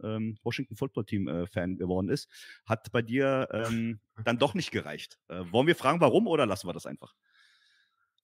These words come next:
Speaker 2: Äh, warum's, äh, nicht Miami Dolphins wurden?
Speaker 1: Ja.
Speaker 2: Na, wo ich, äh, mich für Football interessiert habe, waren die Falcons einfach ein geiler Shit bis heute hin.
Speaker 1: Bis heute hin, großartig gesagt. So, jetzt dein, <laughs> dein Satz oder dein Eindruck zu dem Game,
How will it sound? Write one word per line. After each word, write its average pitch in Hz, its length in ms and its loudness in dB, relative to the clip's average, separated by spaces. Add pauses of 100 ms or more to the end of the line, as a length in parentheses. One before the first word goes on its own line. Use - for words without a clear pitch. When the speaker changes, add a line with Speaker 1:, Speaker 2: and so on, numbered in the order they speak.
(440)
Speaker 2:
Äh, 101 380 8
warum's, 113 360 6
äh, 107 280 10
nicht 113 240 4
Miami 123 380 8
Dolphins 151 380 4
wurden? 107 260 6
Speaker 1:
Ja. 101 140 -4 (920)
Speaker 2:
Na, 92 240 2
wo 98 140 8
ich, 107 320 6
äh, 95 200 8 (160)
mich 101 160 0
für 95 80 0
Football - 360 4
interessiert 113 460 2
habe, 117 460 6 (760)
waren 98 300 4
die 104 120 4
Falcons 104 420 4
einfach 110 560 0
ein 110 300 -2
geiler 107 260 8
Shit - 260 4
bis - 180 4
heute 113 240 8
hin. 120 340 4 (340)
Speaker 1:
Bis - 180 -16
heute 104 220 -10
hin, 85 180 -8
großartig 98 380 -4
gesagt. 85 260 -2
So, 135 220 6
jetzt 123 260 2
dein, 135 260 6
<laughs> - 320 -6
dein 156 260 6
Satz 139 340 0
oder 113 220 -2
dein 120 300 2
Eindruck 127 400 -4
zu - 80 -10
dem 107 180 0
Game, 156 320 2